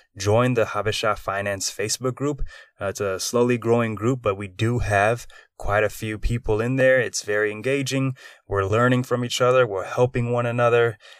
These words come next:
And just, uh, you know, a few laughs here and there. And then also, if you want to support this podcast, please just leave a review.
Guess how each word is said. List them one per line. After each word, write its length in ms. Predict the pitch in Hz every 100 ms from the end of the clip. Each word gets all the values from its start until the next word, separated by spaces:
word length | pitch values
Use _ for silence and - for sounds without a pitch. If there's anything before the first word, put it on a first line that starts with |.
| _ -
And 340 | 98 98 98
just, 220 | 104 -
uh, 380 | 107 104 101 120
you 100 | 147
know, 100 | 147
a 40 | 120
few 260 | - 147
laughs 360 | 127 120 117 -
here 200 | 110 104
and 160 | 101
there. 240 | 95 95 87 110
And 140 | 117
then 120 | 113
also, 520 | 104 117 - 101 117 - - _
if 180 | - 113
you 100 | 131
want 220 | 131 139
to 100 | 135
support 400 | 123 127 - 131
this 160 | 139 131
podcast, 640 | - 123 127 - 135 135
please 300 | - 127 107
just 240 | 107 117 101
leave 240 | 107 127
a 60 | 143
review. 560 | 151 127 107 117 139